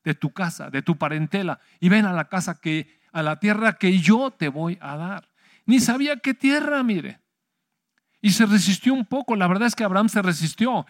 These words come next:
Y fue su papá el que le dijo, "Si te dijo eso Dios, ve". Y es más, lo acompañó una parte del camino, hasta que Dios dijo, "Te dije que solo".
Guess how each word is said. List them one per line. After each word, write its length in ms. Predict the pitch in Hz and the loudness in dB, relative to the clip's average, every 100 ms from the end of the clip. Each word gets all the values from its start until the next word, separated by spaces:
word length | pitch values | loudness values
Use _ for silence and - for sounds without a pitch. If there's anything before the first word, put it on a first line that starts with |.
| - - | -8 0
Y 120 | 190 | 0
fue 200 | - 262 | 2 2
su 240 | - 254 | 4 4
papá 500 | 214 185 180 208 262 | 2 0 0 -2 -2
el 140 | 214 165 | -6 -6
que 100 | 165 | -4
le 100 | 165 | 0
dijo, 260 | 214 208 180 | 0 0 -2
"Si 120 | 180 | -2
te 140 | 160 | 0
dijo 200 | 226 254 | -2 0
eso 160 | 233 196 | -2 0
Dios, 380 | 175 277 - - _ | 0 -2 -6 -16 _
ve". 460 | 170 175 285 220 - _ _ - | -4 -2 -2 -6 -16 _ _ -4
Y 100 | 233 | 0
es 100 | 214 | 4
más, 220 | 214 196 | 4 4
lo 80 | 180 | 0
acompañó 500 | - 156 143 147 180 | 0 -4 -4 -2 0
una 180 | 170 151 | -2 -4
parte 260 | 156 160 | -8 -8
del 120 | 139 | -8
camino, 460 | 120 117 143 110 98 _ _ _ _ - | -8 -6 -6 -6 -10 _ _ _ _ -18
hasta 280 | 117 123 | -14 -12
que 100 | 123 | -8
Dios 160 | 117 131 | -6 -4
dijo, 260 | 123 117 110 | -4 -6 -8
"Te 160 | 110 | -8
dije 420 | 110 151 - 135 143 | -8 -8 -8 -12 -12
que 260 | 113 107 | -14 -14
solo". 840 | 92 - 160 156 160 135 110 - | -14 -14 -12 -10 -8 -10 -12 -16